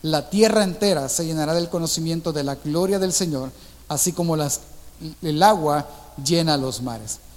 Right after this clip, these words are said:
¿Qué es lo que está diciendo el Señor? Todo esto lo dijo de Babilonia. Entonces lo que le está diciendo prácticamente Dios a Habacuc es esto. Mira, Habacuc,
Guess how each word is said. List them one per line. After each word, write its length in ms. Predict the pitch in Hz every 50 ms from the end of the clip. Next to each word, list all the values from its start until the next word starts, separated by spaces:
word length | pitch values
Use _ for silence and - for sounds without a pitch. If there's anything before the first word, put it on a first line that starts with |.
| - - - - - - - - - -
¿Qué 240 | - 254 240 254 254
es 140 | 254 247 -
lo 220 | 226 220 214 202
que 80 | 202 196
está 220 | 185 - - 208
diciendo 540 | 208 202 190 - - 202 196 196 190 180 180
el 120 | 175 165 -
Señor? 260 | - 135 131 123 -
Todo 240 | - 233 254 277 285
esto 220 | 277 285 285 262
lo 120 | 233 214
dijo 480 | 208 233 262 240 - 240 226 214 180 175 165
de 100 | 185 185
Babilonia. 560 | 175 175 160 160 156 160 160 156 135 127 113 107 - - - - - - - - - - -
Entonces 300 | 165 175 240 247 320 311
lo 100 | 285 294
que 80 | 269
le 80 | 247 220
está 160 | 214 - 254
diciendo 460 | 247 247 - - 262 262 254 247 226
prácticamente 840 | 226 - 233 226 226 - 262 202 240 214 214 220 220 - - 170 156
Dios 360 | 139 135 160 202 233 226 -
a 20 | 220
Habacuc 280 | 202 196 202 220 208
es 80 | 202 196
esto. 260 | 180 156 - - 123
Mira, 300 | 120 135 160 180 196 208
Habacuc, 320 | 202 196 185 - - 131